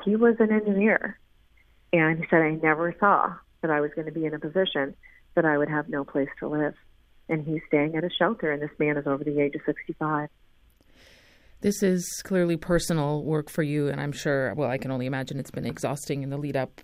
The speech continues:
Speaker 2: uh, to the vote and now planning this move. You told our colleagues at C B C News Charlottetown that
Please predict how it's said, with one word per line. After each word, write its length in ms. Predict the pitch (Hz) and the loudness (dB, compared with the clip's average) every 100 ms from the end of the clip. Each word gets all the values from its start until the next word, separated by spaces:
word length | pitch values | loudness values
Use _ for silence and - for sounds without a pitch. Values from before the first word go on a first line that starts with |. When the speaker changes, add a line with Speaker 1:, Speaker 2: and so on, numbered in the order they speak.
| 113 | -4
Speaker 2:
uh, 140 | 117 - | -2 -2
to 140 | 156 | -2
the 80 | 143 | 0
vote 320 | 131 117 - | 2 0 0
and 120 | 139 | -4
now 200 | 151 131 | -4 -6
planning 580 | - 135 135 139 131 131 - | -6 -6 -4 -4 -6 -8 -10
this 240 | 143 - | -10 -4
move. 560 | 165 175 151 147 175 - - - - - - - - - | 0 2 2 0 -4 -12 -20 -20 -20 -20 -20 -20 -20 -8
You 240 | 170 190 | -2 -2
told 240 | 190 208 196 | 2 2 4
our 100 | 185 | 2
colleagues 560 | 185 175 175 156 156 | 4 4 4 0 -2
at 120 | 156 - | -4 -2
C 120 | 156 | -4
B 80 | 151 | -2
C 160 | 160 | -2
News 200 | 151 147 | -2 -2
Charlottetown 800 | - 143 143 147 160 131 135 143 | -4 -4 -4 -6 -6 -6 -4 -4
that 280 | 143 - | -6 -6